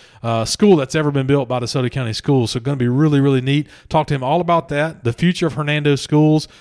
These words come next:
the moves that they made, how they kinda came up with those type things. So really, really looking forward to sitting down with Corey Usselton, the superintendent of DeSoto County Schools, next week. Just a tease there.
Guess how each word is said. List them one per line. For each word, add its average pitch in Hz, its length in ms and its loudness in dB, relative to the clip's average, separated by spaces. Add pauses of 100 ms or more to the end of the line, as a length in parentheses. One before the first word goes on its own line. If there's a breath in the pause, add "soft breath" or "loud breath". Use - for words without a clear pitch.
the 113 100 -4
moves 151 420 2
that 156 120 -4
they 147 140 -4
made, 139 340 -2
how 135 160 -4
they 135 140 -4
kinda 135 200 -8
came 135 220 -6
up 131 80 -2
with 117 140 -6
those 127 160 0
type 127 220 -2
things. 131 260 -2
So 127 100 0
really, 165 380 4
really 147 320 2 (260 loud breath)
looking 143 240 0
forward 151 220 0
to 131 60 -2
sitting 147 200 -6
down 135 160 -4
with 113 140 -8
Corey 190 280 4
Usselton, 147 440 -2 (220 loud breath)
the 117 100 -4
superintendent 170 840 -2
of 113 120 -4
DeSoto 139 360 -2
County 135 220 -4
Schools, - 160 -2 (500 soft breath)
next 131 300 -6
week. 120 240 0
Just 123 180 -6
a 120 60 -2
tease 127 320 -4
there. 117 320 -4